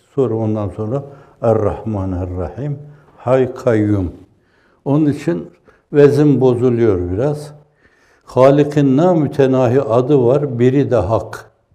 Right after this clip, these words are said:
Ne büyük şey kul için hakkı tutup kaldırmak.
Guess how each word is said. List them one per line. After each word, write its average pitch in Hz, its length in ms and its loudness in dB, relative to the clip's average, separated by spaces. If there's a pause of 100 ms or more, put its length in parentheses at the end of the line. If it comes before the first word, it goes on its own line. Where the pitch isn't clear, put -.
(520)
Ne 160 340 2
büyük 127 380 0
şey 120 260 2
kul 123 220 0
için 104 360 -4
hakkı 127 440 -2
tutup - 400 -6
kaldırmak. 110 800 -4